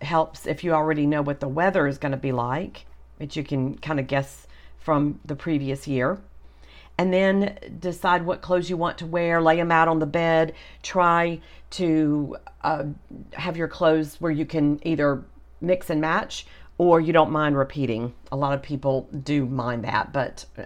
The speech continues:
I personally don't mind repeating. And then maybe one of the last tips for the day is gonna be download some stuff. Download podcasts to listen to,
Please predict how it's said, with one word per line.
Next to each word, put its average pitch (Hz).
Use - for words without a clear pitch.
I 127
personally 131
don't -
mind 123
repeating. 123
And 220
then 226
maybe 233
one 254
of 202
the 180
last 160
tips -
for 170
the 156
day 160
is 185
gonna 214
be 190
download 185
some 135
stuff. -
Download 175
podcasts 190
to 190
listen 180
to, 180